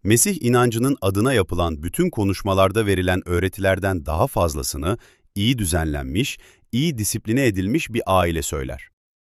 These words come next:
Böyle bir aile, Rabbin verdiği yolu başarıyla izlemiş olduğunu kanıtlar. Ve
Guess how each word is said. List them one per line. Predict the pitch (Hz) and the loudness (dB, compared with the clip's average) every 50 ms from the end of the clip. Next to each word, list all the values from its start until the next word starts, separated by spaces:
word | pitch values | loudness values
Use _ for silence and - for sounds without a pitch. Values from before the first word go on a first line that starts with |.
| _ _ _ _ - | _ _ _ _ 2
Böyle | 92 113 139 127 101 85 76 | 4 4 6 6 4 2 2
bir | 76 71 71 | 0 0 0
aile, | 71 69 69 78 101 139 143 - - _ _ _ - | -2 -2 0 2 2 0 0 -2 -10 _ _ _ 2
Rabbin | 95 104 107 110 123 151 156 127 | 4 4 4 4 2 2 2 4
verdiği | 117 113 113 113 113 117 123 123 | 4 4 4 4 2 0 2 2
yolu | 113 107 104 113 101 87 | 4 4 4 2 2 2
başarıyla | 92 90 - 113 117 139 147 135 127 | 0 0 2 0 0 2 2 2 2
izlemiş | 117 107 95 92 101 104 113 107 - | 2 2 0 0 2 2 2 2 0
olduğunu | 107 90 85 73 82 78 76 73 | 0 0 0 0 -2 -4 -4 -4
kanıtlar. | - 85 78 69 67 - - 67 64 - _ _ _ _ _ - - - _ - | -4 -4 -6 -6 -6 -8 -8 -10 -10 -10 _ _ _ _ _ -20 -20 -20 _ 0
Ve | 98 104 | 2 2